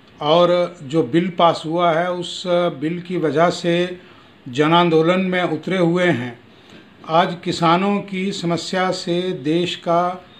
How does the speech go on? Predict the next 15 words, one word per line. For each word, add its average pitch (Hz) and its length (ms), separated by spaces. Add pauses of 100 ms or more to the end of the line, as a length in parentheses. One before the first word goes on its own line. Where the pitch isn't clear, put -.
(580)
ध्यान 151 400
भटकाने 156 540
के 170 160
लिए 151 300 (500)
भारतीय 156 520
जनता 180 320
पार्टी 175 500 (120)
ऐसे 165 360
मुद्दों 160 380
को 170 160
उछालकर 151 680 (680)
ध्यान 151 340
भटकाना 151 460
चाहती 120 420
है। 113 140